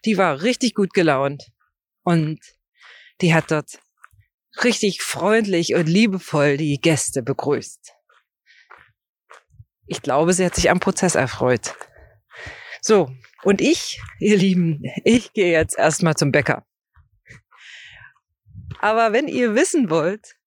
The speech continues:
wie, wie ihr, wie du deine Superpower in Business, wie du willst, umwandeln kannst, und das in praktischen Schritten.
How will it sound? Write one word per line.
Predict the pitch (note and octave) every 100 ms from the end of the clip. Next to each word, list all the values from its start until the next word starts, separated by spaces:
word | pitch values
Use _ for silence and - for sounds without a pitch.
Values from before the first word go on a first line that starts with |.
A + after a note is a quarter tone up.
| _ _ _ _ _ _ - - -
wie, | F#3 G3+ G3 G3 G3 G3 E3 -
wie | F#3+ F#3+ F#3 F#3 -
ihr, | A#3+ D4+ B3+ E3
wie | F#3
du | D#3+ C4 D4+ A3+
deine | - F3 G3
Superpower | E3+ A#3+ - D#3 - C#3+ C#3+ C3+ D#3 _ _ _ _ _ _ _ _ _ _ _ -
in | - F#3
Business, | F#3 G#3+ F#3+
wie | G3+
du | F#3+ E3+
willst, | G#3+ - -
umwandeln | D#3 C3+ C3 C#3+ -
kannst, | D#3+ D#3 G3 - - _ _ - - - - -
und | F#3+
das | G#3+ B3 -
in | - B3 G#3
praktischen | - A#3+ - B3 G3+
Schritten. | - - C3 B2